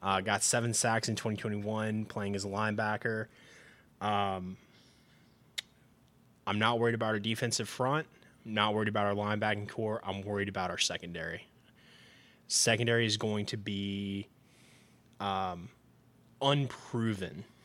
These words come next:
to say the least. Besides Jay Ward and Major Burns, our two safeties, our D Bs are basically <laughs> coming from the transfer portal.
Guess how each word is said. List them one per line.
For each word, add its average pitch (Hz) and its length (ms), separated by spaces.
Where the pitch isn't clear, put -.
to 117 100
say 98 220
the 90 80
least. - 440
Besides 117 600
Jay 117 260
Ward 113 340
and 104 120
Major 104 260
Burns, 113 600
our 104 80
two - 180
safeties, 127 640
our 107 240
D 123 320
Bs 123 340
are 107 200
basically 131 640
<laughs> - 20
coming 135 440
from 135 260
the 123 60
transfer - 560
portal. - 680